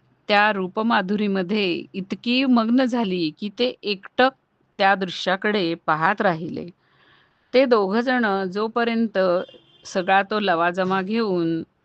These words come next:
आपल्या नजरेपुढून अदृश्य होऊन, म्हणजे दिसेनासे होत नाहीत,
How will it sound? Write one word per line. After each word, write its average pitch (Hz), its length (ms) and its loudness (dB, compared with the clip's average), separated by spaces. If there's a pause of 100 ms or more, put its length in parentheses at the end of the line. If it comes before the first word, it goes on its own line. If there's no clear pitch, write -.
(140)
आपल्या 196 400 0
नजरेपुढून 190 1000 -2 (240)
अदृश्य 220 520 -4
होऊन, 202 400 0
म्हणजे 196 440 0
दिसेनासे 233 600 0
होत 202 260 -4
नाहीत, 180 400 0